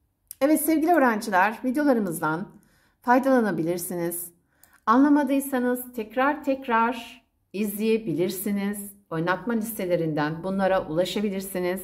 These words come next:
Ayşe Hoca Edebiyat öğretiyor. Evet, on sekizinci sorumuzdayız ve bu parçada sözü edilen sanatçı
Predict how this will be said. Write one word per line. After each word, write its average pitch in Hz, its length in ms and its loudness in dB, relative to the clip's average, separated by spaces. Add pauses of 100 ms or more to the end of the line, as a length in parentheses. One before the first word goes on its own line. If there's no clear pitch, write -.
Ayşe 180 300 2
Hoca 175 180 0
Edebiyat 160 460 -2
öğretiyor. 127 460 -8 (680)
Evet, 349 400 2 (500)
on 392 220 4
sekizinci 269 400 2
sorumuzdayız 247 880 2
ve 226 300 2
bu 392 180 -4
parçada 285 800 2 (120)
sözü 240 420 -6
edilen 285 440 0
sanatçı 170 720 -4